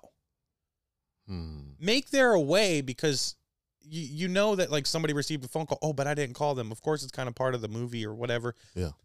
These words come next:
Speaker 2: The voice changing box, other than the original Ghostface voice, which I'm obsessed with, like, I love the sound of that voice, shouldn't work.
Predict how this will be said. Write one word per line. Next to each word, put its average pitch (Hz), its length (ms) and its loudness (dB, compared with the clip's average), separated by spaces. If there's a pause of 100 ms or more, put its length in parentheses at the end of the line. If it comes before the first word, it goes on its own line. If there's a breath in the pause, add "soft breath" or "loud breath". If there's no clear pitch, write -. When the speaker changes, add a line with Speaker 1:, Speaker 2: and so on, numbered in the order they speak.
(100)
Speaker 2:
The 160 240 4
voice 196 540 4
changing 240 540 -2
box, 127 760 0
other 175 220 4
than 165 220 -4
the 131 220 0
original 139 520 0
Ghostface 131 480 0
voice, 165 220 -2
which 104 120 -10
I'm 104 200 -2
obsessed - 420 -6
with, 147 240 -4
like, - 120 -12
I 110 120 -4
love 101 380 -2
the 104 80 -10
sound 110 280 -8
of 131 100 -12
that 98 180 -8
voice, 113 360 -6 (2000)
shouldn't 247 480 0
work. - 500 -6